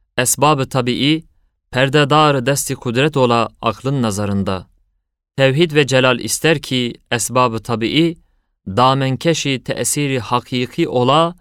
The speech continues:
qudrət əsərində. hakiki tesirden elini çeksin,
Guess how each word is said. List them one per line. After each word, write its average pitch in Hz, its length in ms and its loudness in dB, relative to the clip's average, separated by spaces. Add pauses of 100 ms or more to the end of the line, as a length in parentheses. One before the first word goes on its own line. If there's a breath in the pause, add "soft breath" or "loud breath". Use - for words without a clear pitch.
(260)
qudrət 123 420 -6
əsərində. 98 680 -4 (1200)
hakiki 147 520 0
tesirden 131 680 0
elini 117 320 0
çeksin, 160 560 -2